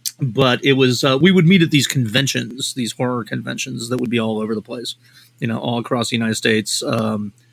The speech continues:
and we would just, uh, get together, hang out. And at, even at that point, our fans were kind of a little bit of everywhere. Um, and so, uh,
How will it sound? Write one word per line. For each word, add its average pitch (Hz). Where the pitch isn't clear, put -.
and 110
we 165
would 156
just, 143
uh, -
get 131
together, 131
hang 127
out. 123
And 135
at, 143
even 175
at 123
that 143
point, 131
our 127
fans 139
were 113
kind 123
of 110
a 113
little 120
bit 110
of 110
everywhere. 107
Um, 113
and 120
so, 117
uh, 123